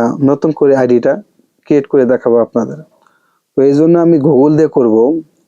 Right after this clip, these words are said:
Google অ্যাকাউন্ট বা আপনাদের যদি Facebook আইডি থাকে, সেটা দিয়েও করতে পারবেন। তো অ্যাকসেপ্ট আমি এখানে ট্যাপ করে নেব। তো এখান থেকে আপনারা একটা আপনাদের Gmail আইডি সিলেক্ট করে নেবেন।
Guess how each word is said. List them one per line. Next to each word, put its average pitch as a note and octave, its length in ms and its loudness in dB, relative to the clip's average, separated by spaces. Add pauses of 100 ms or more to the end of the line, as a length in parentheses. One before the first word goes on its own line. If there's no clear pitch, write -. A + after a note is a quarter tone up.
(140)
Google C3 300 2
অ্যাকাউন্ট C3 440 0
বা B2 80 2 (100)
আপনাদের A#2+ 340 -2 (180)
যদি B2 180 0 (120)
Facebook B2 380 0
আইডি C3+ 220 0
থাকে, D3+ 180 -2 (500)
সেটা C3 260 -4
দিয়েও C#3 260 2
করতে D3 280 -2
পারবেন। C#3+ 280 2 (760)
তো C#3 80 0 (300)
অ্যাকসেপ্ট D#3 440 -2 (100)
আমি C3+ 180 0
এখানে C#3 260 -2
ট্যাপ D#3 200 -2
করে E3 220 2
নেব। D#3+ 120 2 (280)
তো - 60 -2 (100)
এখান C#3 260 -2
থেকে D#3+ 140 0 (100)
আপনারা D#3 280 -2
একটা - 180 -6 (520)
আপনাদের B2+ 360 0 (880)
Gmail C#3+ 340 0
আইডি D3+ 180 2 (400)
সিলেক্ট E3+ 300 -2
করে E3+ 160 2
নেবেন। A2 220 -2